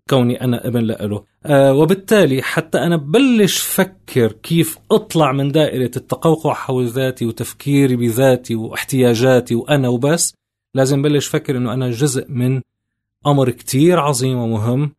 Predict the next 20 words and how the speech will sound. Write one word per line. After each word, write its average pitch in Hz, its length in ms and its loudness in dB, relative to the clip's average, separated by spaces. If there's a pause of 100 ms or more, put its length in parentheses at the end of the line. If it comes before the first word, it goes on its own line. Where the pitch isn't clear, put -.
(220)
محوره 175 600 4
هو 151 300 4
الله 135 480 2
مش - 220 -4
أنا، 113 240 -6 (380)
محوره 156 640 4
وجوهره 156 640 4
هو 143 300 0
الله 127 420 0 (260)
مش 151 420 0
رغباتي 123 760 2
واحتياجاتي. 113 1160 -4 (400)
لازم 127 220 0
فكر 131 540 -2
ما 135 200 2
يسر 151 500 4
قلب 170 360 0
الله 139 260 0
اللي 135 220 -4
أنا 147 280 -4